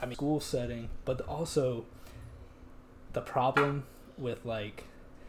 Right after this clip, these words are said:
so, let me see, 'cause there's probably a correlation with this stuff. Uh,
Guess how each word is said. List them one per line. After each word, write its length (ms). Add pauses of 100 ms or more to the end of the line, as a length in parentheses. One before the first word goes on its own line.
(400)
so, 600 (400)
let 80
me 80
see, 460 (1300)
'cause 680 (380)
there's 180
probably 480
a 40
correlation 840 (180)
with 200
this 120
stuff. 420 (800)
Uh, 540